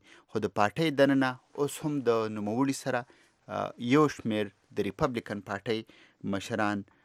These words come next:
اه، ولاړ دي. اه، ټایم میګزین، اه، په وروستیو ورځو کې، اه، یو سروې کړې ده. د هغې تر مخه دوه اویا فیصده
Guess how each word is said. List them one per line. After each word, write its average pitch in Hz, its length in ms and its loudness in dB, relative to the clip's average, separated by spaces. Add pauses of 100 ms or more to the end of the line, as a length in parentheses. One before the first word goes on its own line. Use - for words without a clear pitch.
(140)
اه، 98 180 2 (100)
ولاړ 127 280 10
دي. 143 240 -2 (360)
اه، 123 180 0 (120)
ټایم 185 240 6
میګزین، 135 540 4 (320)
اه، 104 320 0
په - 160 -12
وروستیو 110 540 2
ورځو 107 220 0 (100)
کې، 104 140 -4 (480)
اه، 98 440 2 (260)
یو 101 400 0 (100)
سروې 110 280 4 (100)
کړې 117 160 2
ده. 107 160 4
د 104 80 -2
هغې 101 320 -4
تر 101 180 -4
مخه 107 420 -2 (300)
دوه 117 280 8
اویا 107 320 4
فیصده 113 600 2